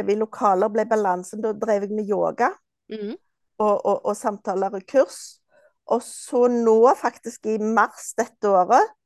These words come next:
Speaker 2: Nettopp.
Speaker 1: så, så det er ikke så lenge siden, så gikk det over til Sofia-senteret, og nå har jeg sluttet med yoga. Jeg har fortsatt gongbad,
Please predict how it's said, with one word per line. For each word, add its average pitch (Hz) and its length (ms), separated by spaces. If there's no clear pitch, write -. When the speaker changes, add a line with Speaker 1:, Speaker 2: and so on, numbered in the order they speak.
Speaker 2:
Nettopp. 202 380
Speaker 1:
så, 220 440
så - 180
det 208 40
er 220 80
ikke 196 140
så - 160
lenge 208 300
siden, 240 180
så - 160
gikk 226 220
det 214 320
over 180 180
til 190 180
Sofia-senteret, 190 960
og 214 120
nå 220 180
har 233 100
jeg - 100
sluttet - 420
med 180 120
yoga. 143 440
Jeg 233 120
har 196 160
fortsatt 202 400
gongbad, 196 560